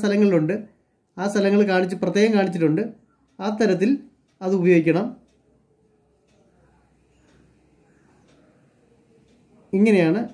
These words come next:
ഇത് ഉപയോഗിക്കേണ്ടത് കേട്ടോ. ഇങ്ങനെ ഒട്ടിക്കണം. ഇത് കറക്റ്റ് അളവായിരിക്കണം.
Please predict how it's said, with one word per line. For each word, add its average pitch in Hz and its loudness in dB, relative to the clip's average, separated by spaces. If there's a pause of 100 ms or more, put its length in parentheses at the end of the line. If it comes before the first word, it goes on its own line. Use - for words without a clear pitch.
(260)
ഇത് 208 0 (200)
ഉപയോഗിക്കേണ്ടത് 202 2
കേട്ടോ. 156 -4 (800)
ഇങ്ങനെ 190 -2
ഒട്ടിക്കണം. 180 0
ഇത് 214 0
കറക്റ്റ് 202 -2
അളവായിരിക്കണം. 165 0